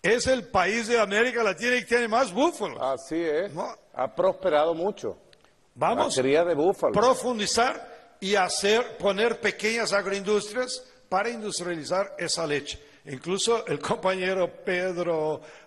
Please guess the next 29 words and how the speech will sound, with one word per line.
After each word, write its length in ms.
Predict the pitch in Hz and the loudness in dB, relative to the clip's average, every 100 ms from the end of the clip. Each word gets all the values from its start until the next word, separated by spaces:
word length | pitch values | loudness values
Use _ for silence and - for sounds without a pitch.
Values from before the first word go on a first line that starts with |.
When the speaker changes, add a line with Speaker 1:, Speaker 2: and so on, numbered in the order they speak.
| - | -12
Speaker 1:
Malaver, 600 | 139 131 127 147 190 226 | -2 0 2 2 2 0
el 80 | - | -4
presidente 500 | 170 127 151 165 165 | -6 -4 -2 -2 0
de 60 | |
Agropatria, 720 | 170 156 156 - 170 185 190 - - - - | -2 0 -2 0 -2 -2 -8 -8 -14 -20 -16
me 220 | 151 160 | -4 -2
encargó 580 | 170 170 160 165 175 226 | -2 0 2 2 2 0
de 100 | 220 | 2
una 220 | 233 226 214 | 0 0 2
tarea 460 | 208 202 226 254 | 2 2 0 0
que 160 | 208 190 | 0 -2
ya 200 | 180 190 | -2 -2
pasé 340 | 190 160 190 | -4 -2 0
a 80 | 202 | 0
nuestro 380 | 196 196 196 190 | 0 -4 -2 -4
veterinario 720 | 170 180 165 160 175 190 170 | -4 -4 -4 -2 -2 0 0
aquí, 300 | 143 185 262 - - - _ _ | 0 -2 -4 -6 -20 -20 _ _
que 160 | - 156 | -10 -8
nos 220 | 139 127 | -6 -2
acompañe 640 | 143 - 147 123 165 190 165 | -2 -2 -6 0 0 2 -2
en 40 | |
esos 220 | 170 175 165 | -2 -4 -8
proyectos. 540 | 175 156 151 - - - - - _ | -6 -2 -2 -4 -14 -20 -20 -20 _
Tenemos 560 | 220 208 277 254 294 - | -2 0 2 0 -2 -4
que 140 | 226 | -2
descubrir, 720 | 185 196 - 208 180 202 165 | -2 -4 -2 -2 0 0 -2
quizá 400 | - 156 - 196 | -6 -6 -2 -2
los 200 | 262 247 | 0 0
vietnamitas, 840 | 208 214 214 190 190 196 185 143 | 0 -2 -2 -4 -2 -4 -4 -8